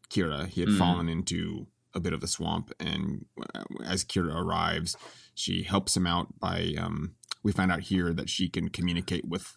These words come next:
Speaker 1: uh, just other, any living creature,
Speaker 2: Mm.
Speaker 1: I guess.
Speaker 2: Yeah.
Speaker 1: Um,
Speaker 2: She
Speaker 1: but she's
Speaker 2: speaks Podling, which appears
Speaker 1: Yes.
Speaker 2: to be the universal language.
Speaker 1: Well, she did grow up with the Podling, <laughs> so that makes sense.
Speaker 2: Yeah.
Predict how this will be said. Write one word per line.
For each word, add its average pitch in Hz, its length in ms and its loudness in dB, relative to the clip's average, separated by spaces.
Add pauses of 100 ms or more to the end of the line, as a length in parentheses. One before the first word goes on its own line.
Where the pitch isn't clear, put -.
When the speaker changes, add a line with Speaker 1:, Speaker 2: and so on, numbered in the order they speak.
(120)
Speaker 1:
uh, 50 220 -8 (160)
just 107 200 -4
other, 85 300 0 (360)
any 92 200 2
living 80 260 -6
creature, 95 380 6
Speaker 2:
Mm. 87 120 -4
Speaker 1:
I 85 60 -6
guess. 76 320 -4 (160)
Speaker 2:
Yeah. 92 340 6
Speaker 1:
Um, 78 400 -4
Speaker 2:
She 90 80 0
Speaker 1:
but 101 120 6
she's 101 200 6
Speaker 2:
speaks - 180 2
Podling, 95 560 2
which 95 180 2
appears 92 260 4
Speaker 1:
Yes. - 20 0
Speaker 2:
to - 80 -4
be 101 80 4
the 90 120 0
universal 92 600 0
language. 90 240 2
Speaker 1:
Well, 123 80 8
she 127 220 6
did 135 240 6
grow 101 260 8
up 82 220 -2
with 73 120 -4
the - 80 -14
Podling, - 380 0
<laughs> - 20 2
so - 120 4
that - 220 6
makes 95 200 2
sense. 80 280 0
Speaker 2:
Yeah. 95 180 6